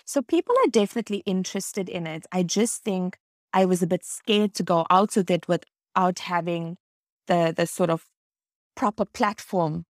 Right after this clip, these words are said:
Um, but after attending the, the incubation program with the U K Tech Hub, they were like, "Just put it out there. Why are you so scared? It doesn't need to be perfect.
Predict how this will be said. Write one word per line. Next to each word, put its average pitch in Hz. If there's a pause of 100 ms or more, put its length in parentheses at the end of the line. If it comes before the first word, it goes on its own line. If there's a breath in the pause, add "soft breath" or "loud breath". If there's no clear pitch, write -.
(280)
Um, 165 (120)
but 190 (120)
after 262
attending 175 (1000)
the, 170
the 180
incubation 185
program 170
with 165 (120)
the 165
U 175
K 170
Tech 269
Hub, 160 (680)
they 226
were 233
like, 233 (100)
"Just -
put 370
it 359
out 302
there. 165 (100)
Why 185
are 302
you 294
so 247
scared? 262
It 190
doesn't 254
need 247
to 240
be 202
perfect. -